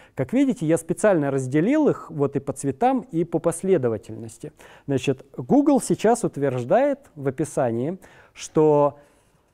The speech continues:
последовательность этих, э, вызовов, да, onCreate, onStart,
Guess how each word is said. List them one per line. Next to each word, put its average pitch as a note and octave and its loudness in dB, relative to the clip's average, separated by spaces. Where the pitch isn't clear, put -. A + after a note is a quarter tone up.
последовательность F3+ 0
этих, E3 -2
э, C3+ 2
вызовов, G#3 2
да, E3 2
onCreate, D#3+ 2
onStart, C#3 -2